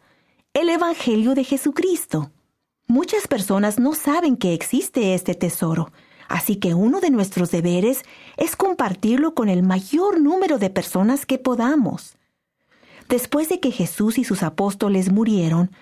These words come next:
se perdieron o cambiaron algunas enseñanzas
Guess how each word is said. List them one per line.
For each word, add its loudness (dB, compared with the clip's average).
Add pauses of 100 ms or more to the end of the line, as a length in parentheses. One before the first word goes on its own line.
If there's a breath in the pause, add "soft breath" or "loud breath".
(380 soft breath)
se -2
perdieron 2
o 0
cambiaron 2
algunas 0
enseñanzas 0